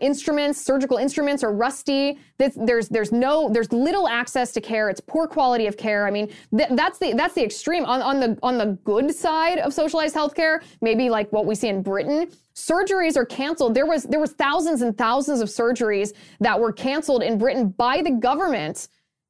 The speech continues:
because the government didn't want to pay for them. And so even though these were quote unquote elective surgeries, think about what an elective surgery is. An orthopedic surgery that you need because you're injured can be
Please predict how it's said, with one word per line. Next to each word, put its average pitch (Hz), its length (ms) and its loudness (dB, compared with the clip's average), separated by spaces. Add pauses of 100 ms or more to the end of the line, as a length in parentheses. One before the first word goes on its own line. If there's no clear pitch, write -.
because 269 240 0
the 277 60 2
government 277 760 0
didn't 262 240 0
want 220 260 -2
to 214 60 -10
pay 214 220 -2
for 202 260 -2
them. 190 140 -4
And 208 120 -2
so 220 140 0
even 254 180 0
though 247 160 2
these 226 200 0
were 220 100 -2
quote 240 220 -2
unquote 233 200 -2
elective 208 480 -2
surgeries, 196 540 -4 (180)
think 311 220 0
about 359 240 2
what 269 100 2
an 247 100 0
elective 196 460 -2
surgery 135 460 -4
is. 57 180 -10 (300)
An 277 120 2
orthopedic 311 640 0
surgery 247 600 0
that 214 140 2
you 247 120 2
need 233 400 0
because 220 200 0
you're 202 120 0
injured 277 440 -2
can 254 180 0
be 240 400 0